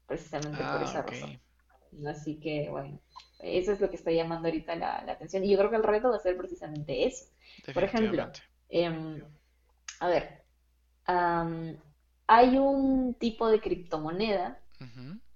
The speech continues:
Speaker 1: que se llama, bueno, que, que le denominan stablecoin, ¿ya? Y está
Speaker 2: Stablecoin,
Speaker 1: relacionada
Speaker 2: ajá.
Speaker 1: a, sí, ¿en qué coincide? Eh, consiste, consiste en que su valor está vinculado a divisas internacionales, reservas y depósitos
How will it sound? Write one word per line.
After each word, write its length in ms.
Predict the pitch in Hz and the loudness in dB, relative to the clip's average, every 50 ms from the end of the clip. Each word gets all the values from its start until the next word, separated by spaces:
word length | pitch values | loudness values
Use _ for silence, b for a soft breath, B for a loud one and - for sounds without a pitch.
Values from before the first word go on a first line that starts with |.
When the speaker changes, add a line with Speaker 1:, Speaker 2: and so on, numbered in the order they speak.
| - - | -8 -4
Speaker 1:
que 120 | 180 175 | -4 -2
se 180 | 170 170 165 165 | -2 -2 -4 -2
llama, 420 | 165 165 165 165 160 160 - - - | -2 -2 -2 -4 -6 -8 -10 -8 -6
bueno, 340 | 156 175 - - - - - | -4 -4 -4 -6 -10 -10 -8
que, 180 | - 165 - - | -6 -6 -4 -2
que 100 | 185 170 | 0 0
le 100 | 175 165 | 2 0
denominan 400 | 165 165 170 175 175 180 180 180 - | 0 0 -2 -4 -4 -6 -8 -8 -12
stablecoin, 720 | - - - 196 180 180 180 175 175 - - 196 214 254 370 466 - - - - - - - b b b b b b b - - | -16 -6 -2 0 2 4 4 2 0 -2 -4 -4 -4 -4 -6 -10 -12 -16 -20 -20 -20 -20 -20 b b b b b b b -20 -6
¿ya? 260 | - 180 185 175 - - | 0 2 2 2 2 0
Y 160 | - 196 196 185 | 2 6 6 6
está 300 | 180 185 - - 214 208 | 6 4 2 0 2 4
Speaker 2:
Stablecoin, 0 | |
Speaker 1:
relacionada 640 | 214 214 208 214 220 - - 208 202 196 196 185 185 | 4 4 2 0 0 -2 -4 -4 -2 0 0 0 0
Speaker 2:
ajá. 180 | 196 - - | 0 0 0
Speaker 1:
a, 220 | 175 175 - - - - _ _ | -2 -2 -4 -10 -20 -20 _ _
sí, 320 | - - - 208 175 - - | -14 -2 2 4 4 4 2
¿en 140 | - 180 185 | 0 0 0
qué 100 | 214 220 | 0 0
coincide? 720 | 226 247 247 247 254 - 262 247 214 175 160 143 - - - - | 0 0 -2 -2 -2 0 2 2 4 4 2 0 -4 -8 -8 -2
Eh, 300 | - 180 185 180 180 180 | 2 4 4 4 4 2
consiste, 480 | 190 190 190 - 233 226 - 160 - - | 0 -2 0 0 0 0 0 -4 -4 -4
consiste 420 | 190 190 - - 214 - - 226 | -4 -6 -6 -8 -8 -6 -6 -6
en 80 | 226 220 | -4 -4
que 100 | - 220 | -4 -4
su 160 | - 208 185 | -4 0 4
valor 440 | 185 185 185 190 214 233 269 294 - | 4 6 6 6 4 2 0 -2 -4
está 280 | 214 - - _ 196 185 | -8 -10 -6 _ -2 0
vinculado 680 | 196 208 202 196 - 185 180 185 190 190 185 185 - - | 0 0 -2 0 2 4 6 8 8 8 6 6 2 0
a 100 | - - | -2 -2
divisas 420 | 175 175 165 180 175 185 180 - | -2 0 -2 -2 -2 -4 -4 -6
internacionales, 960 | 190 180 - 180 170 170 160 160 165 - 170 165 180 220 220 196 202 220 - - | -6 -4 -4 -4 -4 -4 -6 -8 -8 -10 -8 -6 -2 -2 0 0 -2 -4 -4 -4
reservas 500 | 165 175 170 - 180 180 180 202 185 - | -4 -4 -4 -2 0 0 0 0 -2 -4
y 180 | - 160 170 165 | -4 -2 0 0
depósitos 680 | 160 160 - 202 208 202 - - - - 196 233 - | 0 0 0 -2 -2 -2 -4 -8 -6 -4 -4 -4 -4